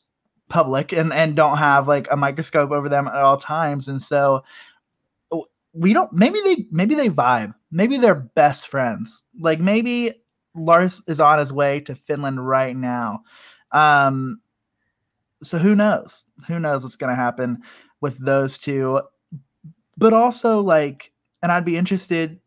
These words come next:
to, to reflect on some folks in the comments, uh, thoughts on this as well. Do you wanna keep Patrik Laine for a rebuild, or do you wanna trade him for, for pieces and parts? Because you're gonna get him. Like,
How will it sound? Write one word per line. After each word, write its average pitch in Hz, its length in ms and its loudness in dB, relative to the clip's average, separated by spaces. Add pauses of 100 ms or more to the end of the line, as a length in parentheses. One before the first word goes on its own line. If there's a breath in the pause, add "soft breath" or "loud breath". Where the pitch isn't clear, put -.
(100)
to, 147 420 0
to 156 120 -2
reflect 151 340 2
on 143 360 0
some 151 160 -8
folks 143 360 -2
in 156 60 -6
the 139 60 -10
comments, 139 760 -4
uh, 135 260 0
thoughts 135 360 0
on 135 100 -2
this 131 160 -10
as 127 120 -12
well. 147 400 2 (1040 soft breath)
Do 170 100 -2
you 233 120 4
wanna 170 220 2
keep 220 220 -6
Patrik 214 240 0
Laine 214 260 2
for 208 140 -4
a 202 60 -2
rebuild, 208 360 -2
or 175 60 -2
do 151 80 -4
you 156 100 -4
wanna 160 280 -2
trade 165 300 -4
him 143 240 -6
for, 139 480 -2 (200)
for 143 160 -10
pieces 156 400 -8
and 131 120 -6
parts? 147 260 2
Because 143 280 -8
you're 165 100 -2
gonna 196 220 0
get 127 260 -4
him. 92 160 -12
Like, 127 260 -10